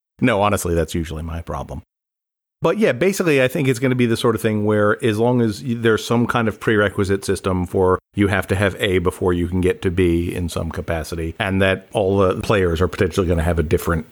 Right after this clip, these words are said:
Speaker 2: path, I think will, will probably suffice for us here. And while this is not, you know, one of those ancient game mechanisms, it did start in the oh-so-distant past of nineteen seventy-five.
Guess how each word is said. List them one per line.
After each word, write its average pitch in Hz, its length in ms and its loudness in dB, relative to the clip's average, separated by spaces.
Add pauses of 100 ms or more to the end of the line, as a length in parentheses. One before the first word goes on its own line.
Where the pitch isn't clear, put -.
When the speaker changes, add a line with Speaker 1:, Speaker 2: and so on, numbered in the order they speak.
(160)
Speaker 2:
path, - 440 -6 (360)
I 92 100 -6
think 80 260 -2
will, - 300 0
will 90 200 0
probably 92 380 0
suffice 92 400 -2
for - 260 -2
us - 140 -6
here. - 280 -4 (260)
And 131 480 2
while 135 300 2
this 131 260 0
is 120 180 2
not, 147 460 0
you 131 80 2
know, 120 80 2
one 117 200 2
of 110 120 -2
those 107 340 2
ancient 127 500 0
game 95 520 -2
mechanisms, 90 680 -6 (200)
it 104 140 -8
did 127 280 -2
start 120 320 0
in 120 240 0
the 110 260 0
oh-so-distant 143 840 0
past 117 340 -2
of 101 100 -8
nineteen 104 440 -2
seventy-five. 82 800 -8